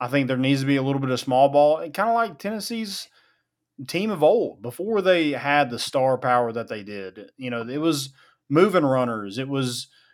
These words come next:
you know, competitive at bats at the plate, like you were talking about with, with Liam Spence. And,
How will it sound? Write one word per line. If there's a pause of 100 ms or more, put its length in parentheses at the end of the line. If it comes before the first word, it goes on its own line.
(120)
you
know,
competitive
at
bats
at
the
plate,
like
you
were
talking
about
with,
with
Liam
Spence.
And,